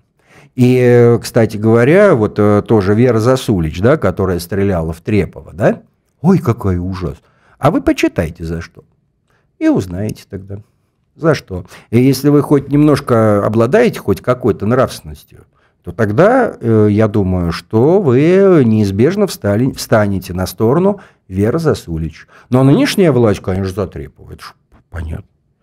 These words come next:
Оскорбить человека, унизить, это, да, это можно. Так что вот так вот историческое, оно вот тоже сегодня, да. Но опять же, это не означает, что нет хороших историков. Нет, есть хорошие историки, но они чаще всего не имеют ни выходов, ни возможностей.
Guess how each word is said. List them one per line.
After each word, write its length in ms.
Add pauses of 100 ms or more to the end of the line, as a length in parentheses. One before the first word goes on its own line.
(200)
Оскорбить 560
человека, 540
унизить, 680
это, 320
да, 260
это 280
можно. 340 (1040)
Так 140
что 180
вот 140
так 200
вот 140
историческое, 680
оно 340
вот 240 (320)
тоже 240
сегодня, 500
да. 280 (280)
Но 180
опять 340
же, 100
это 160
не 100
означает, 480
что 160
нет 220
хороших 480
историков. 560
Нет, 340 (220)
есть 240
хорошие 460
историки, 460
но 140
они 300
чаще 260
всего 480
не 300
имеют 340
ни 120
выходов, 480
ни 100
возможностей. 920